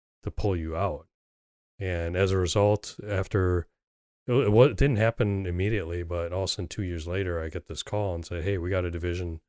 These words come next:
that we want you to come take over because it's having problems. And now that you're solution oriented, we're gonna bring you in." And that was my proving ground right there. So it's, uh, find a coach or mentor, be willing to, you know,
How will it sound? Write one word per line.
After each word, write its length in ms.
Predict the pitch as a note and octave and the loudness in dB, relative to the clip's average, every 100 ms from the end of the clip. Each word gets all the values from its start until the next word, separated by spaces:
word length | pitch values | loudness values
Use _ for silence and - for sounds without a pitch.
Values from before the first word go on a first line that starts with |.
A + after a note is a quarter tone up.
| _ _ _ _ _ | _ _ _ _ _
that 120 | F#2+ F2 | -2 0
we 80 | |
want 300 | F2 F2 E2+ | 0 -2 -6
you 40 | E2+ | -8
to 60 | |
come 200 | E2 F2 | -8 -8
take 240 | D#2+ E2+ D#2 | -6 -8 -4
over 340 | E2 E2 D2 _ _ _ - | -6 -6 -10 _ _ _ -12
because 160 | F2 E2 | -10 -8
it's 140 | - | -6
having 260 | F2+ E2+ D#2 | -6 -6 -6
problems. 460 | F2 F2 G2 F2+ | -4 -2 -4 -4
And 380 | E2+ E2+ E2 E2 | -4 -6 -6 -6
now 360 | E2+ F2 F2 - _ _ - | -6 -4 -4 -6 _ _ -8
that 100 | F#2 | -4
you're 140 | E2+ | -2
solution 460 | D#2+ - F2 E2+ D#2+ | -4 -4 -4 -4 -6
oriented, 640 | D#2+ A2 F2+ E2+ F2+ F2 - _ - | -4 -2 -4 -6 -6 -6 -10 _ -10
we're 80 | F#2 | -4
gonna 160 | F2+ | -4
bring 280 | E2 F#2+ F2 | -2 -2 -2
you 180 | E2+ E2 | -4 -2
in." 260 | F#2 D#2+ D2+ _ - - _ _ - | -4 -4 -10 _ -20 -20 _ _ -10
And 160 | D#2+ F2 | -6 -2
that 120 | F#2 | 0
was 180 | F#2 F#2+ | 0 -2
my 100 | F2 | -2
proving 340 | - G#2 G2+ | 0 0 0
ground 300 | D#2+ D#2 D#2 | -2 -4 -6
right 180 | D#2 D2 | -6 -6
there. 260 | E2 D#2 | -4 -4
So 440 | D2 - F2 E2 D2+ _ _ _ _ _ - | -4 -2 0 0 -2 _ _ _ _ _ -4
it's, 240 | F2+ - | -4 0
uh, 220 | F2+ E2 D#2+ | 2 2 2
find 280 | - G2 | 2 4
a 40 | G#2+ | 2
coach 280 | - G#2+ - | 2 2 2
or 40 | |
mentor, 580 | F2+ F2+ F#2 G#2 G2+ F#2+ _ _ _ _ _ F2 | 0 0 2 2 4 2 _ _ _ _ _ -8
be 240 | E2+ F#2+ | 2 4
willing 420 | F2+ E2 F2+ F#2+ F#2 | 4 4 4 4 2
to, 280 | G2+ F2+ F2 | 2 2 4
you 140 | F2+ | 2
know, 340 | E2+ E2+ F2+ | 2 0 0